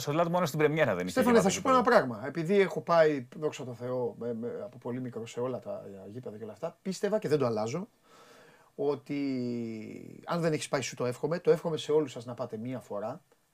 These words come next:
Speaker 2: αλλά αν είναι καλό το παιχνίδι, για να τρομάξετε κιόλας. Ε, το Γιάννη Λιάου δεν συγκρίνεται. Δεν συγκρίνεται το Γιάννη Λιάου.
Speaker 1: Ούτε με τις Φενέρ, γιατί οι Τούρκοι κάνουν
Speaker 2: Το
Speaker 1: απίστευτη
Speaker 2: σηκώ-,
Speaker 1: ατμόσφαιρα.
Speaker 2: το συ-, σηκώνονται, σηκώνονται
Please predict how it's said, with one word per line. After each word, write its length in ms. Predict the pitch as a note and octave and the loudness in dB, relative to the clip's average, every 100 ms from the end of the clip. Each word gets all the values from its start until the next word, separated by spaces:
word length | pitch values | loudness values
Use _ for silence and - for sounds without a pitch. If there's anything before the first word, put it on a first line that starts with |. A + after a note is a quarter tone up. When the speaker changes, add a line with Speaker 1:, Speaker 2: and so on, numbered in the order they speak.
| - | -10
Speaker 2:
αλλά 160 | C#3+ C3+ | -4 -4
αν 80 | |
είναι 100 | D3 | -4
καλό 260 | D3+ B2+ C#3+ | -2 0 0
το 100 | B2 | -2
παιχνίδι, 320 | A#2 B2 B2 | -8 -8 -8
για 100 | C#3+ | -6
να 60 | C3+ | -6
τρομάξετε 460 | C3+ C#3 - - | -4 -4 -6 -10
κιόλας. 400 | G2 A2+ D#3 - _ _ _ - - - - - | -8 -4 -4 -6 _ _ _ -20 -20 -20 -14 -2
Ε, 280 | D3+ D3 | 2 2
το 100 | C#3+ | 2
Γιάννη 260 | D#3 G#3 G3+ | 4 8 8
Λιάου 240 | F3+ G3 F3+ | 6 4 2
δεν 80 | |
συγκρίνεται. 440 | F3 C3 A#2 - - _ _ _ _ _ _ _ - - - | -2 -4 -8 -10 -18 _ _ _ _ _ _ _ -20 -20 -10
Δεν 200 | C3+ F3 | -2 -2
συγκρίνεται 460 | - C3 A2+ G#2 | -2 -6 -8 -8
το 100 | G2+ | -10
Γιάννη 200 | A2+ A2+ G#2+ | -10 -8 -6
Λιάου. 280 | G#2+ F#2 - | -6 -8 -6
Speaker 1:
Ούτε 220 | A2+ G2+ | -4 -2
με 100 | G2 | -4
τις 120 | - | -6
Φενέρ, 280 | G#2 A2 A2 | -4 -2 -2
γιατί 220 | G#2 B2 | -4 -4
οι 60 | A#2 | -4
Τούρκοι 240 | A#2+ - | -6 -6
κάνουν 180 | B2+ B2 | -4 2
Speaker 2:
Το 60 | |
Speaker 1:
απίστευτη 320 | - - - F3+ | 2 2 -2 -4
Speaker 2:
σηκώ-, 120 | G2 | -4
Speaker 1:
ατμόσφαιρα. 520 | F#2 F2+ F2+ - F#2 | -6 -10 -12 -14 -4
Speaker 2:
το 100 | E3 | -2
συ-, 220 | - A#2+ - - | -2 -4 -10 -16
σηκώνονται, 800 | - - - F3 E3 A#2+ F3 B3 _ _ | -8 -8 -2 0 2 2 2 0 _ _
σηκώνονται 760 | - - - C3+ C#3 C#3 G3+ | -10 -10 -6 -4 -4 0 0